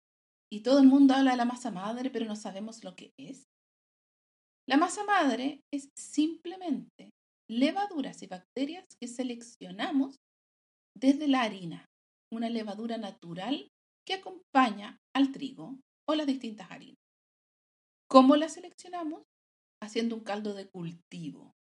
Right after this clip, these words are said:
como en la ciencia misma. No sé si alguno de ustedes han hecho caldo cultivo. Yo trabajé en laboratorio haciendo caldo cultivo para Staphylococcus aureus. Así que el caldo de cultivo era sangre donde permitía el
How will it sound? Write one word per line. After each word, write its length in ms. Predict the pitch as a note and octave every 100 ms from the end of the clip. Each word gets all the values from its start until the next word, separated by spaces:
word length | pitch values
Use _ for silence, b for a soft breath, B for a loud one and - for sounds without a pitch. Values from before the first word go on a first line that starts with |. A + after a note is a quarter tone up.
| _ _ _ -
como 140 | C#4
en 80 | B3
la 100 | G#3
ciencia 400 | - A3 - G#3+
misma. 260 | E3 C#3 - _ _ _ _ _ -
No 80 | A#3
sé 100 | C#4+
si 80 |
alguno 380 | D4 C4+ C4+ C4+
de 80 | C4+
ustedes 160 | C4+ B3
han 80 |
hecho 240 | B3+ C4 B3+
caldo 240 | G3 F3
cultivo. 420 | E3 - D3+ C#3+
Yo 160 | C#3 F3+
trabajé 320 | F#3+ F3+ F3
en 100 | F3+
laboratorio 760 | E3+ E3+ D#3+ F3+ E3+ F3 C#4 - _ _ _ _ _ -
haciendo 640 | F3 E3 E3 - F#3+ F3+
caldo 240 | F#3 G#3 G#3
cultivo 420 | G3+ G#3 A#3 A3+
para 220 | G3 G#3 -
Staphylococcus 600 | - G#3+ G#3+ G#3+ A3 A#3 G#3+
aureus. 380 | G#3 E3+ - _ _ _ _ _
Así 240 | G#3 - A3+
que 80 | A3+
el 100 | A3+
caldo 240 | A3+ B3
de 60 | B3+
cultivo 380 | A#3 C4 C4+ C4
era 160 | C4+
sangre 440 | - E4+ A#3+ A#3+ C#4
donde 240 | C#4 C4+
permitía 500 | C4+ B3+ A#3 B3 C#4
el 200 | C#4